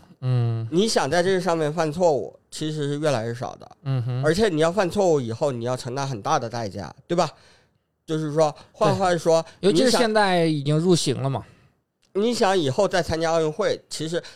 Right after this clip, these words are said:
Speaker 2: 你只要有一次试错，你下次再想参加奥运会，基本上没机会了。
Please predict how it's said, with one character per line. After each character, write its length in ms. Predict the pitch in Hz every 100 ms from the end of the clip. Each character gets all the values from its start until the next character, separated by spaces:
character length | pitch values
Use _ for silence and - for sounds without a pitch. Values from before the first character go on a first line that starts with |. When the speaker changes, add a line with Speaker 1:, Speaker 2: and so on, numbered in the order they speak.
| -
Speaker 2:
你 160 | 190
只 160 | 254 165
要 160 | 165 175
有 180 | 131
一 120 | 110 143
次 180 | -
试 240 | 185 - 165
错， 300 | 156 127 - - _ _
你 180 | 151 147
下 260 | - 220
次 140 | 185 180
再 220 | 247 247
想 120 | 135
参 160 | 120 127
加 120 | 123
奥 100 | 117
运 80 | 110
会， 240 | 117 92 - - _ _ _ _
基 100 | -
本 140 | 240 139
上 100 | 95
没 120 | 101
机 180 | 107 120
会 160 | 127
了。 160 | 98 -